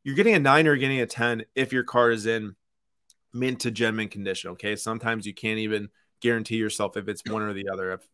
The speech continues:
had cards that I and others have thought will get a ten and they have not. Um, and then you're stuck with the nine that you're probably gonna lose money on. And also you waited way longer to get back.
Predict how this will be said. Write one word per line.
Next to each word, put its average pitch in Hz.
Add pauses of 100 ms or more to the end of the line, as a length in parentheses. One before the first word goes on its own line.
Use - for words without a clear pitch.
(140)
had 104
cards 104
that 101
I 107 (280)
and 107
others 117
have 107
thought 117 (120)
will 113
get 110
a 110
ten 135
and 147
they 135
have 110
not. 165 (480)
Um, 110
and 110
then 113
you're 113
stuck 117
with 120
the 120
nine 131
that 127
you're 110
probably 120
gonna 143
lose 156
money 175
on. 101
And 107
also 135
you 120
waited 110
way 104
longer 127
to 127
get 127
back. 95